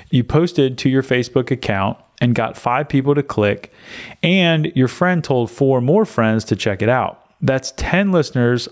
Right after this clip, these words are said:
on your first episode. Now that's progress. Podcasting one oh one, things to improve now that you are a podcaster.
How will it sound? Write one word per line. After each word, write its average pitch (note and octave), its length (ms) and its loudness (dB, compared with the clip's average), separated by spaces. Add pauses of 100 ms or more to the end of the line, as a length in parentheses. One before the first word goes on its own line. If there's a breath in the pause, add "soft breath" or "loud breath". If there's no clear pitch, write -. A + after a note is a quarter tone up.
on A2+ 160 2
your A2 80 2
first B2 320 -2
episode. G#2 680 -2 (340 loud breath)
Now G#2 140 0
that's A#2 240 0
progress. G2+ 640 -6 (680 loud breath)
Podcasting F#3 540 -2
one F3+ 140 2
oh F3 80 2
one, A#2 360 0
things C#3+ 260 0
to F3 100 0
improve A#2+ 360 2
now A2 180 0
that A#2 180 -4
you G#2 140 2
are G2+ 100 2
a G#2 80 0
podcaster. A2+ 720 -4